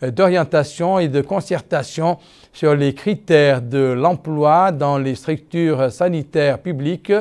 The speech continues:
et privées. Le ministère de la Santé souhaite, à travers cet échange,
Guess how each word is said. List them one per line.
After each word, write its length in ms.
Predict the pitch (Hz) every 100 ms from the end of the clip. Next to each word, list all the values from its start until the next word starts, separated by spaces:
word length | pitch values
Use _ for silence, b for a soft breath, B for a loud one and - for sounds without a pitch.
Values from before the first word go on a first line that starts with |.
| -
et 100 | 147
privées. 460 | 147 180 139 113 - B B B B
Le 320 | 143 143 139
ministère 880 | 143 180 143 - 151 143 135 117 120
de 180 | 127 139
la 280 | 139 131 120
Santé 580 | - 165 160 156 165 190
souhaite, 560 | - 147 147 147 -
à 80 | 135
travers 560 | - 147 131 165 165 -
cet 380 | - 135 -
échange, 580 | 208 - 180 185 214 165